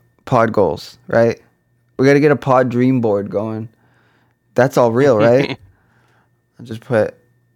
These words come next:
Speaker 2: Yeah, dream
Speaker 1: fucking
Speaker 2: board.
Speaker 1: pod with. If we're gonna do that, shit, let's do something that give us a bunch of money. Get Bill Gates in there.
Speaker 2: <laughs> Yeah.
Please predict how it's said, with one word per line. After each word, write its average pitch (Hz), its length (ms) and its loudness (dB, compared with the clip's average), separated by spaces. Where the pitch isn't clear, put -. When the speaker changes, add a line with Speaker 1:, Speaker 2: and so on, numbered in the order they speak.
Speaker 2:
Yeah, 110 260 -4
dream 117 160 -4
Speaker 1:
fucking 117 280 -2
Speaker 2:
board. 120 380 -10
Speaker 1:
pod 110 380 -2
with. 110 400 -6
If - 60 -10
we're 151 80 0
gonna 175 120 4
do 120 160 2
that, 120 360 2
shit, - 300 -2
let's - 360 -20
do 127 160 0
something 127 240 0
that 107 80 0
give 117 160 -2
us 113 140 -2
a 104 40 -2
bunch 110 220 0
of 92 60 0
money. 104 380 -2
Get - 140 -12
Bill 120 160 2
Gates 113 300 -2
in 73 120 -8
there. - 240 -12
Speaker 2:
<laughs> 143 160 -4
Yeah. - 320 -12